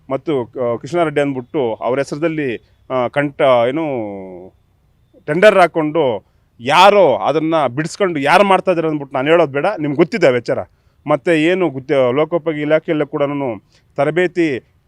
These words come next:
ಕೇಂದ್ರ ಕಟ್ಟಡ ಕಾಮಗಾರಿ ನಾಲ್ಕು ಕೋಟಿ ರೆಡಿ ಗ್ರಾಂಟ್, ಅದು ಕೂಡ ಡೆಪಾಸಿಟ್ಟು ಕೊಟ್ಟಂಥ ಕಾಮಗಾರಿ,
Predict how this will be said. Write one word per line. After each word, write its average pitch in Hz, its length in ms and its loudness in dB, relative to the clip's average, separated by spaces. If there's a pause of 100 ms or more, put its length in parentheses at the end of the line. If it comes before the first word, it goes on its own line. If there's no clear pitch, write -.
ಕೇಂದ್ರ 156 220 2 (140)
ಕಟ್ಟಡ 165 260 -4 (100)
ಕಾಮಗಾರಿ 143 320 0 (120)
ನಾಲ್ಕು 160 280 2
ಕೋಟಿ 156 240 -2
ರೆಡಿ 151 160 2 (100)
ಗ್ರಾಂಟ್, 139 280 0
ಅದು 139 120 -2 (120)
ಕೂಡ 127 80 0 (520)
ಡೆಪಾಸಿಟ್ಟು 151 540 2 (400)
ಕೊಟ್ಟಂಥ 131 340 -2 (160)
ಕಾಮಗಾರಿ, 147 400 4